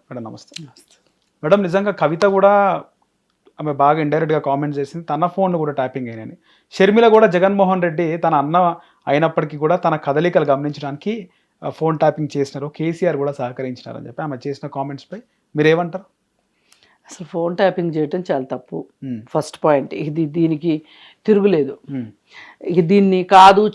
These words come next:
Speaker 2: చెయ్యొచ్చు అని ఎవరన్నా వచ్చి ఓపెన్గా స్టేట్మెంట్ ఇమ్మనండి, అది చెయ్యకూడని పని. కాబట్టే గవర్నమెంట్,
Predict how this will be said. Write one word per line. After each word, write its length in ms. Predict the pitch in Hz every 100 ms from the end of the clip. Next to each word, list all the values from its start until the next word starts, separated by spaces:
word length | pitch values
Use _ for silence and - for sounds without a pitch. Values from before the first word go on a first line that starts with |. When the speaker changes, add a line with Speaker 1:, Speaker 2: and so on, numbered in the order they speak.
| 202
Speaker 2:
చెయ్యొచ్చు 440 | 185 190 190 208
అని 280 | 190 175 180
ఎవరన్నా 500 | 160 165 190 196 196
వచ్చి 220 | 165 -
ఓపెన్గా 440 | 165 170 185 180
స్టేట్మెంట్ 520 | 175 170 165 - 165 160
ఇమ్మనండి, 540 | 160 151 147 156 170 _ _ _ _ _ _ _ _ _ _ _ _
అది 360 | 156 151 156 -
చెయ్యకూడని 480 | 165 190 226 220 220
పని. 220 | 208 190
కాబట్టే 600 | 185 180 175 170 233 240
గవర్నమెంట్, 760 | 190 185 202 214 202 180 320